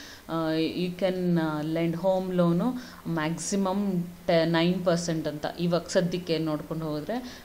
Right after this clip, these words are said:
maximum eight point five or nine ಪಾಯ್-, ನೈನ್ ಪರ್ಸೆಂಟ್ ಅಂತಂದ್ರೆ, ಆ, ಯಾವುದೇ ಒಂದು bank ಆ ನೈನ್ ಪರ್ಸೆಂಟ್ಗಿಂತ ಜಾಸ್ತಿ interest ರೇಟ್‌ನ charge ಮಾಡಬಾರ್ದು. But they can go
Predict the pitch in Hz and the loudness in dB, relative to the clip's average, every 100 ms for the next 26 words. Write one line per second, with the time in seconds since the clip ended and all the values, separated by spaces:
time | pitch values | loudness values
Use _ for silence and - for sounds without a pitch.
0 | - 165 170 175 175 175 175 175 170 160 | -4 0 2 2 4 6 6 4 2 0
1 | 160 - 160 165 170 156 156 156 156 160 | -2 -2 0 0 0 0 0 -2 -2 0
2 | 165 175 170 156 151 - 165 170 175 175 | 4 4 4 0 -2 -4 -2 2 2 2
3 | 165 165 160 156 151 151 156 247 247 - | 0 0 -2 -2 -4 -6 -4 -4 -6 -14
4 | - - - 170 156 156 226 254 214 202 | -16 -10 -4 0 0 4 6 6 4 0
5 | 185 208 202 170 165 165 170 170 175 - | -2 -2 -4 -2 -2 0 0 0 -2 -6
6 | 165 170 170 165 165 165 165 185 214 214 | -2 0 0 -2 -4 -2 0 0 2 0
7 | 208 190 180 175 180 226 175 160 156 170 | 0 -4 0 0 2 0 0 -2 -2 -2
8 | 196 - - 254 339 277 170 170 175 190 | -2 -6 -2 2 2 2 0 0 0 -2
9 | - 170 151 - 294 330 226 175 165 139 | -2 -2 -4 -2 -4 0 0 0 -2 -6
10 | 131 - - - - - - 170 208 302 | -8 -10 -12 -14 -16 -18 -12 2 4 4
11 | 302 190 180 185 175 - 226 277 320 277 | 4 -2 2 2 2 2 2 6 6 6
12 | 185 175 202 226 254 | 4 2 4 6 6